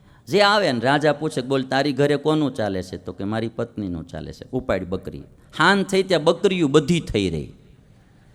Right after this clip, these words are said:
બકરીઓ બધી ખૂટી ગઈ, ભેંસ એક નો ગઈ. હાવ દી હાથમાં એક જણો ચાલ્યો આવે, પાંચ હાથ પૂરો, મોટી મોટી મૂછું, આમ, આમ તમારા રાજા મહારાજા હોય એમ હાલ્યો આવતો હતો.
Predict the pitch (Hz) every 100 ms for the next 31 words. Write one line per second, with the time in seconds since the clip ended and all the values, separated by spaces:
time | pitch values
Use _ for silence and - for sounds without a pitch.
0 | - _ - - - - - _ - 180
1 | 202 185 165 151 151 - 117 - 87 76
2 | - - 131 170 220 - 180 185 247 254
3 | 214 165 110 87 76 - - - _ _
4 | _ _ _ _ _ _ _ _ _ -
5 | 220 233 233 190 208 190 190 180 175 185
6 | 165 165 160 151 160 180 180 160 135 151
7 | 170 165 147 - 147 160 135 135 151 160
8 | 147 143 127 113 151 151 143 113 101 101
9 | 143 147 131 117 135 127 107 117 135 147
10 | 143 131 131 123 123 120 113 120 175 170
11 | 123 - 101 -